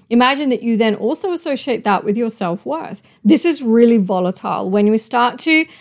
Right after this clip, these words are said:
equal or equate, I suppose,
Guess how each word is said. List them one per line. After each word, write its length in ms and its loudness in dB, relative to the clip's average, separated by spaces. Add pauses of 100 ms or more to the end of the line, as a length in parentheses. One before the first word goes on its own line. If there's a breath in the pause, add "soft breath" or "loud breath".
(600 loud breath)
equal 560 0
or 260 4
equate, 640 -2
I 80 -4
suppose, 520 -4